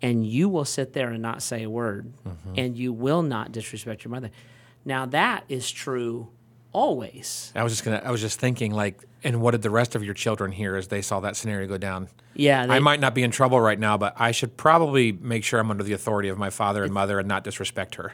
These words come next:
Speaker 1: It's a little bit of a
Speaker 2: <laughs>
Speaker 1: warning. Now, I can, I can, that is descriptive of a scenario, but that truth can come out exactly the same, like, this way. Um,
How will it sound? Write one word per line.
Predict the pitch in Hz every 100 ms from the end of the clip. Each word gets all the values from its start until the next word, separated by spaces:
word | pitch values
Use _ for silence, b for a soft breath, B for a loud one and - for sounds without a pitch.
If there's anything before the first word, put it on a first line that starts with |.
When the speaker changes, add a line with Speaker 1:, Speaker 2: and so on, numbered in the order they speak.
| -
Speaker 1:
It's | 165 160
a | 170
little | 147 175 226
bit | 208
of | 165
a |
Speaker 2:
<laughs> | 156
Speaker 1:
warning. | 196 160
Now, | 151 151 -
I | 175
can, | 226 262 208 -
I | 156 190
can, | 226 202 151 131 131 b b b _
that | 151 175
is | 220 165
descriptive | 151 143 - - 160 175 - 180
of | 160 135
a |
scenario, | 135 147 156 156 117 117 b b b b -
but | 143
that | 139 156 -
truth | - - 320 123 - 123 - - b b b b b b _ _ _
can | - 185 170
come | - 180 170 160 - -
out | 151 165 170 - _
exactly | 160 135 135 147 170 - 220
the | 214 240
same, | - 131 110 113 190 202 -
like, | 143 131 123 - - _ - _ -
this | 151 208 -
way. | 120 - 123 - b b b b b -
Um, | 151 135 123 127